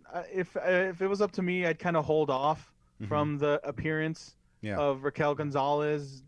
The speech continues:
Speaker 1: until the takeover, just to make it more surprising. You
Speaker 2: Yeah.
Speaker 1: know, that's her. I would, if I was Kai, I would just, you know, put, like, keep her until takeover. Just that's her ace up the sleeve,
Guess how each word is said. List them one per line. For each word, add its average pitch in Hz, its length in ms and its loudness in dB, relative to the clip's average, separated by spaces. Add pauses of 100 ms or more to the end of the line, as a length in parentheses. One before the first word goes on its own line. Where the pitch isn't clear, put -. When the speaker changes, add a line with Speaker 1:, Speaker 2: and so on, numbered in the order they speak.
(100)
Speaker 1:
until 131 400 -4
the 123 280 -4
takeover, 143 600 -2
just 131 220 -8
to 147 60 -6
make 127 260 -6
it 131 100 -8
more 120 200 -12
surprising. 123 760 -8 (240)
You 143 100 0
Speaker 2:
Yeah. 131 120 2
Speaker 1:
know, 120 80 -2
that's 127 240 -4
her. 127 280 -2 (380)
I 131 80 0
would, 139 160 2
if 135 100 -2
I 139 100 0
was 131 120 -2
Kai, 135 300 -2
I 131 40 -4
would 127 120 -4
just, 123 160 -12 (100)
you 143 120 -10
know, 113 260 -8 (420)
put, 143 180 0
like, 120 180 -14 (240)
keep 147 280 -10
her 139 240 0
until 135 500 -4
takeover. 139 540 -2
Just 123 140 -14
that's 117 220 -6
her 131 200 -2
ace 120 240 -10
up 131 160 -6
the 117 80 -10
sleeve, 123 500 -8